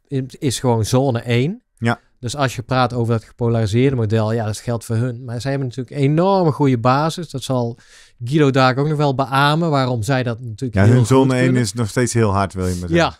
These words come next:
Speaker 1: Ja.
Speaker 2: Ja.
Speaker 1: En, eh, en dan heel af en toe, ja, is echt die, die hogere zones aantikken. En vooral in, in aanloop naar dan weer een marathon, dan gaan ze dat wat vaker opzoeken. Om een beetje,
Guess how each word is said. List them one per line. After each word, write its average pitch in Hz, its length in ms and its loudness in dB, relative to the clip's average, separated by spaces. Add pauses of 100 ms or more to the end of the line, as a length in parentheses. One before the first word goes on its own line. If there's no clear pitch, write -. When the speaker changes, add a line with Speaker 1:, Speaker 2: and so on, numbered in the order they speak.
Speaker 1:
Ja. 98 240 -2
Speaker 2:
Ja. 180 80 -4
Speaker 1:
En, 165 240 0
eh, 147 380 0
en 185 140 0
dan 208 160 2
heel 262 360 2
af 190 140 2
en 160 80 -6
toe, 214 280 2
ja, 156 200 2
is 139 140 -4
echt 175 220 -10
die, 147 220 0
die 127 220 0
hogere 175 340 -2
zones 139 480 -4
aantikken. 123 720 -2
En 131 160 -4
vooral 131 580 2
in, 131 400 -4 (180)
in 127 240 -4
aanloop 135 600 2
naar 123 360 2
dan 113 220 2
weer 117 260 0
een 107 100 -4
marathon, 151 680 -2 (360)
dan 131 120 -2
gaan 147 220 2
ze 123 60 -2
dat 127 120 0
wat 117 140 -6
vaker 135 340 2
opzoeken. 131 360 -2
Om 196 160 -14
een 185 140 -8
beetje, 143 560 2